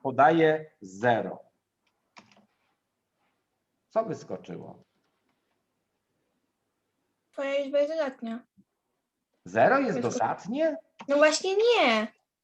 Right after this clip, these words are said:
Speaker 1: A dlaczego tak wyskoczyło? Moi drodzy,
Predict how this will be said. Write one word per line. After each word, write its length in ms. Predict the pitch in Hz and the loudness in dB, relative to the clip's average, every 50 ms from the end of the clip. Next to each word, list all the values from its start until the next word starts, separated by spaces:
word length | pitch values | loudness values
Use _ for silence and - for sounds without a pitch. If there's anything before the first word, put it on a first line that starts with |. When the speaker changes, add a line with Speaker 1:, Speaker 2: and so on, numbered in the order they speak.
| _ _ _ _ _ _ _ _ - | _ _ _ _ _ _ _ _ 2
Speaker 1:
A 100 | 147 185 | 2 2
dlaczego 560 | 185 254 311 330 330 320 320 294 233 160 147 | 2 4 6 6 6 4 4 0 0 0 0
tak 260 | 135 - 127 120 104 107 | 2 2 2 0 0 -6
wyskoczyło? 680 | 120 - - - 110 98 _ - 95 87 87 85 - _ _ _ _ _ _ _ _ _ _ _ _ - | -12 -12 -10 -12 -12 -12 _ -10 -12 -12 -12 -16 -20 _ _ _ _ _ _ _ _ _ _ _ _ -8
Moi 260 | - 135 160 180 170 180 | -2 0 2 2 2 2
drodzy, 640 | 185 190 220 226 - - 151 139 117 101 - - | 4 4 4 4 4 2 -2 -2 -2 -2 -6 -16